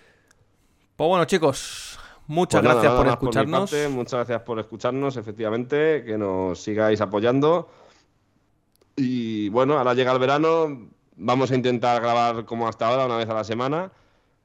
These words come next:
Speaker 2: Quizás en agosto a lo mejor hay alguna semana que fallemos, puede
Speaker 1: Sí,
Speaker 2: ser,
Speaker 1: por
Speaker 2: porque las vacaciones llegan y,
Speaker 1: vacaciones,
Speaker 2: y
Speaker 1: hay que despejarse un
Speaker 2: eso es.
Speaker 1: poquito y somos personas, hombre.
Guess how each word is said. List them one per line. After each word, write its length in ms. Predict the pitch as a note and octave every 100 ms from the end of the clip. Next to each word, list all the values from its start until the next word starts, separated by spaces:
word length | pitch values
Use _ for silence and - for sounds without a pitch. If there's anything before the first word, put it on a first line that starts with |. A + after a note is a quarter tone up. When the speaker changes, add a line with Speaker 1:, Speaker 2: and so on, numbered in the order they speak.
| -
Speaker 2:
Quizás 380 | A2 B2+ C3
en 80 | C#3
agosto 460 | B2+ A#2+ C#3+ C3+ C3+
a 40 |
lo 20 | A#2 A2+
mejor 520 | C3 C3+ B2+ B2 B2
hay 120 | A#2+
alguna 260 | B2 B2 A#2+
semana 320 | A#2 A#2 A#2
que 80 | A#2
fallemos, 460 | A2 G#2+ B2 C#3+
puede 220 | C#3 A#2 C3+
Speaker 1:
Sí, 60 |
Speaker 2:
ser, 220 | B2+ G#2+
Speaker 1:
por 120 | A2+ A#2
Speaker 2:
porque 180 | G2+
las 100 | F2 F2
vacaciones 480 | - G2+ F3+ F3
llegan 260 | A2+ C#3+ C#3+
y, 40 | C#3+
Speaker 1:
vacaciones, 360 | C#3+ - - G2
Speaker 2:
y 40 |
Speaker 1:
hay 60 | A#2+
que 80 | C3
despejarse 460 | B2 B2 - D#3
un 60 | A2
Speaker 2:
eso 100 | A2
es. 20 |
Speaker 1:
poquito 480 | C3+ E3+ C#3+ D3+ D#3
y 300 | C#3 A#2 A2+
somos 220 | - C#3+
personas, 500 | A#2+ A#2 G2+ - -
hombre. 220 | - -